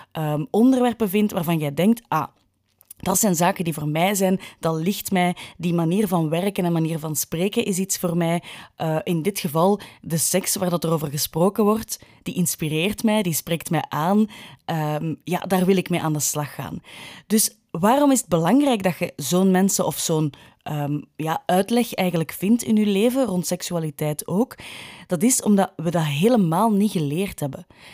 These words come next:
Als we terug gaan vergelijken met koken, je hebt vermoedelijk van een van beide ouders of van je grootouders of van wie dan ook iets geleerd over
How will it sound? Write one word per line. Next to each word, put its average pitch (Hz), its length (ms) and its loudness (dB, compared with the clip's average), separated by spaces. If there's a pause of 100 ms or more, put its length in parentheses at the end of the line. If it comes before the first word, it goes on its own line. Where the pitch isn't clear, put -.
(380)
Als 190 180 2
we 185 80 -2
terug 254 180 0
gaan 240 140 4
vergelijken 175 500 2
met 156 160 0
koken, 220 440 0 (880)
je 147 120 -2
hebt 202 260 0
vermoedelijk 196 760 4
van 165 320 0
een 208 240 4
van 190 180 2
beide 175 340 2
ouders 233 520 2
of 165 120 -6
van 156 140 -2
je 143 80 -2
grootouders 214 640 0
of - 100 -8
van 147 200 -2
wie 190 140 0
dan 180 200 0
ook 214 240 2 (440)
iets 240 300 0
geleerd 180 520 -2
over 170 240 -4